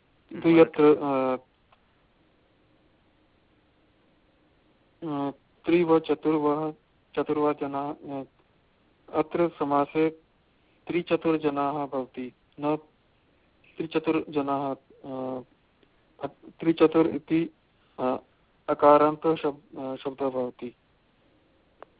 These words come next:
Speaker 2: हम्म, अतः
Speaker 1: अ-, अकारान्त समासपदः भवति।
Speaker 2: त्रिचतुरजनाः।
Speaker 1: अ,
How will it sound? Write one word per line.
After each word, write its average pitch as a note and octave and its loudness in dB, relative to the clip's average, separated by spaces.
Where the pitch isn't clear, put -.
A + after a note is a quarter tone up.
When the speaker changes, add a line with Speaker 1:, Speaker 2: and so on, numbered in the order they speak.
Speaker 2:
हम्म, A2+ -20
अतः D3 -4
Speaker 1:
अ-, - -6
अकारान्त C#3+ 2
समासपदः C#3+ -2
भवति। C#3+ 0
Speaker 2:
त्रिचतुरजनाः। C3 -2
Speaker 1:
अ, F#2+ -12